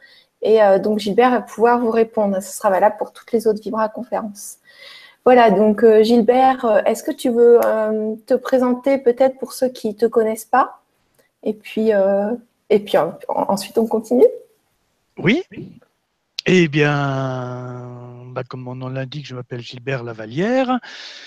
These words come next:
Speaker 2: Alors, par rapport au thème de la conférence,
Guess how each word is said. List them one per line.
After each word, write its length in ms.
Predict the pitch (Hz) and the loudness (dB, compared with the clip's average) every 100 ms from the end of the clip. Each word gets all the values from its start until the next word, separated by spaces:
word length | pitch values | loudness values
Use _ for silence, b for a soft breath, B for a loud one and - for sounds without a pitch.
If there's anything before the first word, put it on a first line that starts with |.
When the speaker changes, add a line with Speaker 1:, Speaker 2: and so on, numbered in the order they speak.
| B B | B B
Speaker 2:
Alors, 360 | 135 160 165 139 | 0 2 2 2
par 180 | 160 | 0
rapport 380 | 147 156 170 151 | 2 2 2 4
au 80 | 156 | 2
thème 320 | - 156 156 | 0 -2 -2
de 100 | 151 | -4
la 160 | 147 143 | -2 -2
conférence, 840 | - 143 160 156 170 170 - | -4 -6 -2 -2 -2 -4 -6